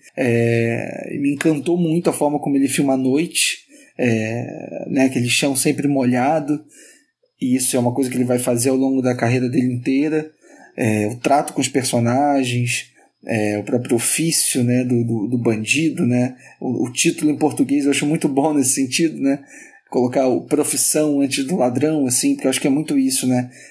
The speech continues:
essa coisa das ferramentas desse, dessa profissão, as fe-, é, como ele articula tudo isso dentro da vida particular dele também. É um filme fantástico. Em primeiro lugar, não vou fugir, é, a regra,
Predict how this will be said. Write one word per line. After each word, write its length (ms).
essa 220
coisa 240
das 160
ferramentas 920
desse, 320
dessa 220
profissão, 640
as 140
fe-, 200
é, 280
como 340
ele 160
articula 680
tudo 220
isso 320
dentro 260
da 100
vida 220
particular 600
dele 320
também. 480
É 680
um 200
filme 240
fantástico. 720
Em 80
primeiro 340
lugar, 260
não 120
vou 160
fugir, 600
é, 260
a 100
regra, 720